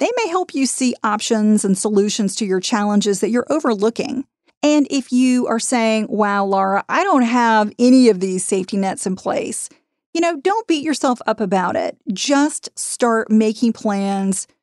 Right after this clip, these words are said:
to get an emergency fund in place. That would be the first place to start. Instead of dwelling on what's wrong with your finances,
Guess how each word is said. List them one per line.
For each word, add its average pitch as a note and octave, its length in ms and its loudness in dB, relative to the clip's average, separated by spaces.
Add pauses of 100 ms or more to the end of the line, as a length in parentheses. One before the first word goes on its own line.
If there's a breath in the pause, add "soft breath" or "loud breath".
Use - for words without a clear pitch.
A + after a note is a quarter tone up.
(100)
to A3 400 0
get G#3+ 200 2
an G3 80 2
emergency F#3+ 840 0
fund G3 340 -4
in F#3 160 -2
place. - 320 -6
That G3 140 -2
would G#3 100 -2
be A3 80 0
the G3+ 80 0
first G3 340 -4
place G3 280 -2
to F#3+ 100 -8
start. - 500 -6 (400)
Instead C#4+ 360 2
of B3 100 -2
dwelling A3+ 400 2
on G3 180 0
what's F#3+ 240 -2
wrong A3+ 600 2
with B3 160 -2
your F#3+ 120 0
finances, F#3+ 800 -2